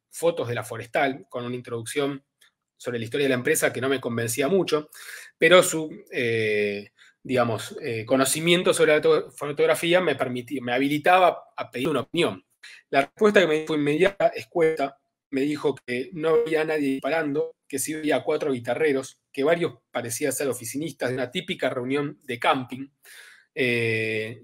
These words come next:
que podía repetirse en cualquier parte del país, y concluía diciendo, "Vaya huelga", ¿no?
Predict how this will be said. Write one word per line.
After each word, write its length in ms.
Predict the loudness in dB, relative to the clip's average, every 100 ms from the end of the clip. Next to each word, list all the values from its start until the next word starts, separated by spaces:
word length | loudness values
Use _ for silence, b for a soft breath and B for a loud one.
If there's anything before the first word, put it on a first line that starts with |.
| 2
que 120 | 4
podía 260 | 8 10 10
repetirse 440 | 8 2 0 0
en 60 | 2
cualquier 280 | 2 2
parte 240 | 2 2 2
del 100 | 2
país, 360 | 2 2 -2 -10
y 140 | -2
concluía 640 | 0 0 2 2 4 4
diciendo, 600 | 2 0 -4 2 2 2 -8
"Vaya 480 | 0 2 2 2 2
huelga", 500 | 0 -2 -6 -12 -18 _ _ _ -6
¿no? 360 | -4 -4 -8